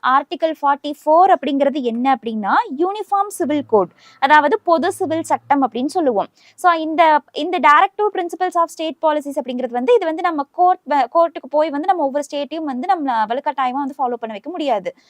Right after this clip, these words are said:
இது வந்து just வந்து ஒரு கைடன்ஸ் மாதிரி தான். ஒவ்வொரு ஸ்டேட்டும் ஃபாலோ பண்றனா பண்ணலாம், இல்லைன்னா வந்து விட்டுறலாம் இல்லைங்களா? So, அப்படி இந்த ஆர்டிகல் ஃபார்ட்டி ஃபோரை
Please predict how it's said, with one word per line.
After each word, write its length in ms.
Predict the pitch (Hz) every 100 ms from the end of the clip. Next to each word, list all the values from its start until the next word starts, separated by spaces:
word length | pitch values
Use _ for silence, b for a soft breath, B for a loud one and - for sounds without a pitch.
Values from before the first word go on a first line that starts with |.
| b 269
இது 100 | 294
வந்து 200 | 294 320
just 260 | 262 - -
வந்து 240 | 302 320
ஒரு 160 | 415 285 208 196 _ _ _ _ _ _ _ 233
கைடன்ஸ் 420 | 262 311 349 -
மாதிரி 220 | 285 240
தான். 160 | 214 180
ஒவ்வொரு 220 | 208 262
ஸ்டேட்டும் 300 | 269 277 320
ஃபாலோ 200 | 285 240 262
பண்றனா 380 | 247 233 262 339
பண்ணலாம், 320 | 277 269 453
இல்லைன்னா 220 | 392 277
வந்து 180 | 262 349
விட்டுறலாம் 380 | 320 247 240 220
இல்லைங்களா? 340 | 226 233 269 - b b -
So, 80 | 262
அப்படி 380 | 262 - 381 415
இந்த 180 | 403 320 254
ஆர்டிகல் 440 | 269 330 349 359
ஃபார்ட்டி 380 | - 269 277 311
ஃபோரை 460 | - 302 302 330